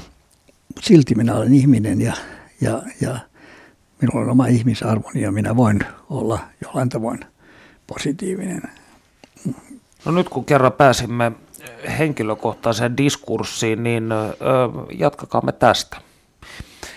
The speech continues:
Speaker 2: Synnyitte Helsingissä tuhat yhdeksänsataakolmekymmentäkuusi ja vietitte nuoruutenne Kruunun Haassa. Millainen oli Matti Klingen lapsuus?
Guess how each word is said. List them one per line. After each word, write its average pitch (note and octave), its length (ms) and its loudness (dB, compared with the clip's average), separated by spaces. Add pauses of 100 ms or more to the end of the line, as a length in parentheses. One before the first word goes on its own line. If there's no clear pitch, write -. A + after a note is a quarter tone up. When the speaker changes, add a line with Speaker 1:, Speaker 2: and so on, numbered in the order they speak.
(160)
Speaker 2:
Synnyitte D#3 480 2
Helsingissä A#2+ 680 2
tuhat - 260 -2
yhdeksänsataakolmekymmentäkuusi B2 1400 0
ja A#2 100 2
vietitte B2 400 2
nuoruutenne A2 760 2
Kruunun G#2+ 500 0
Haassa. - 580 0 (280)
Millainen B2+ 480 -2
oli B2 260 0
Matti A#2+ 360 -4
Klingen G2+ 460 -6
lapsuus? - 600 -4